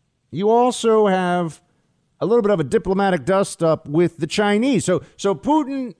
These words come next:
challenges Biden to an on-air debate, on-air discussion, and no surprise, Biden says, you know, "That's not, that's not happening," uh, which would be fascinating. Now, uh, Putin's English is not that good, so it would have had to be through a translator,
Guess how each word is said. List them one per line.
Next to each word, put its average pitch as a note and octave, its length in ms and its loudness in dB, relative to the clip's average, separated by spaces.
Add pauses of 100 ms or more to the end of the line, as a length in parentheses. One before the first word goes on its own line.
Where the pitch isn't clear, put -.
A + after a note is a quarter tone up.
(120)
challenges A3 640 0
Biden C#3+ 760 0 (340)
to C#3+ 200 0
an C3 80 -2
on-air D3+ 840 0
debate, A2+ 280 0
on-air B2+ 320 2
discussion, G2 920 -4
and G2+ 240 -4
no G#2+ 120 -2
surprise, F#2 540 -6
Biden F#2+ 480 -6
says, F2 1000 -6
you F2 200 -10
know, E2 240 -12
"That's G#2 220 -4
not, G#2 120 -8
that's A2 200 -4
not F#2 120 -4
happening," E2 380 -10 (640)
uh, F2 100 -4
which F#2+ 180 -4
would A2 100 -2
be G2+ 60 -4
fascinating. B2 440 -2
Now, B2 60 -2
uh, C#3+ 60 0
Putin's F#3 380 -6
English C3+ 340 -2
is F2+ 100 -10
not G#2+ 220 -4
that F#2+ 200 -4
good, G#2+ 280 -2
so F2+ 100 -10
it F2+ 60 -10
would F2+ 80 -8
have F#2 100 -4
had G2+ 80 -2
to F#2+ 60 -6
be F2 120 -8
through F#2+ 220 -6
a D#2+ 40 -6
translator, A2 840 -2